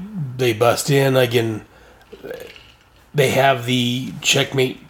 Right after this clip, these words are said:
pawns or knights, or they aren't knights or pawns or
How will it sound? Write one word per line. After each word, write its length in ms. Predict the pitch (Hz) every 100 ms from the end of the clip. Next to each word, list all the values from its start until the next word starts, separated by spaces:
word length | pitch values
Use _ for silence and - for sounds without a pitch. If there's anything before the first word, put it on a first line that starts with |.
| -
pawns 520 | 160 131 131 131 123
or 100 | 113
knights, 380 | 107 113 123 -
or 80 | 117
they 240 | 113 101
aren't 180 | 110 113
knights 420 | 107 107 - -
or 40 | 110
pawns 580 | - 113 110 107 107
or 300 | 113 104 104